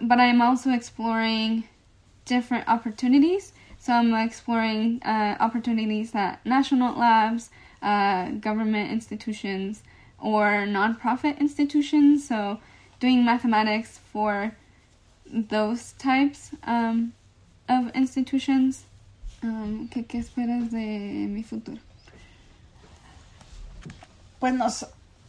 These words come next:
Speaker 2: mi marido y yo, y yo en lo personal, estoy muy satisfecha lo que ha logrado hasta ahorita y espero de su futuro como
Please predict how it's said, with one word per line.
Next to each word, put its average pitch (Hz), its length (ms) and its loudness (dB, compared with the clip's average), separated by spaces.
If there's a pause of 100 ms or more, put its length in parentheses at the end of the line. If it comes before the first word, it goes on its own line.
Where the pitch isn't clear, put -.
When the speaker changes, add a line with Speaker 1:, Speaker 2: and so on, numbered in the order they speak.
Speaker 2:
mi 254 340 2
marido 262 380 8
y 262 120 0
yo, 302 440 8
y 233 400 -2
yo 247 140 0
en 262 80 4
lo 269 100 0
personal, 240 580 0 (340)
estoy 240 400 -4
muy 262 200 0
satisfecha - 1000 0 (340)
lo 240 180 -2
que 247 100 -2
ha 233 100 6
logrado 254 440 0
hasta 240 360 0
ahorita 220 480 0
y 220 300 -2
espero 226 480 -4
de 247 120 -6
su 226 160 -8
futuro 226 600 -4
como 208 760 -2